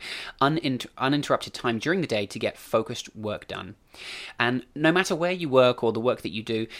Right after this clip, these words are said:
it's likely that throughout the day you're gonna face some kind of distraction, um, that's gonna kidnap your attention and take you off track. Um, you know, things like emails, people coming to your desk. There's always gonna be things that distract you, phone calls and the like.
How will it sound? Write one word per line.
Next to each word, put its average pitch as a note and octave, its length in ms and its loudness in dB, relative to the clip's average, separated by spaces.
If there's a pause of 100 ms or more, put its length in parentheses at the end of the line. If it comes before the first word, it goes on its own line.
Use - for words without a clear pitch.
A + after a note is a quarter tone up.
(180)
it's D#3+ 120 -4
likely F3+ 360 2
that D3 120 -2
throughout C#3 220 -2
the - 60 -2
day A#2+ 140 2
you're C3 200 0
gonna F3+ 160 4
face C3+ 300 0
some B2+ 180 0
kind A#2 180 -2
of G#2+ 60 -4
distraction, G#2 640 -6
um, G#2 340 -8
that's - 360 -14 (120)
gonna G#2+ 180 -4
kidnap B2+ 440 -6
your G#2 80 -4
attention G#2 520 -6 (280)
and - 140 -6
take A2+ 220 -4
you G#2+ 100 0
off G2+ 100 -6
track. - 400 -8 (460)
Um, G#2+ 260 0
you A#2 100 -2
know, G2+ 80 -4
things A#2 260 -6
like - 200 -6
emails, B2 640 2
people B2+ 300 -8
coming A#2 280 -4
to - 100 -6
your G2+ 100 -4
desk. A2+ 560 0
There's B2+ 160 -4
always D3 240 0
gonna B2+ 120 0
be A#2 60 -2
things A2+ 280 -6
that - 100 -8
distract G#2 400 -8
you, G2+ 120 -10
phone A#2+ 280 0
calls A2 320 -6
and G#2+ 80 -6
the G#2+ 60 -6
like. G#2 320 -8